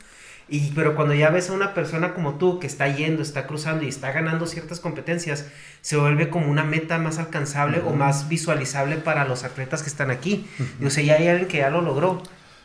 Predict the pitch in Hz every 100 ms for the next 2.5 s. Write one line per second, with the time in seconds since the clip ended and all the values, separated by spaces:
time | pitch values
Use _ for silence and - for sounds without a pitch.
0 | _ - 131 175 175 - - 151 165 170
1 | 175 160 139 139 - 143 143 147 160 160
2 | 147 127 113 113 110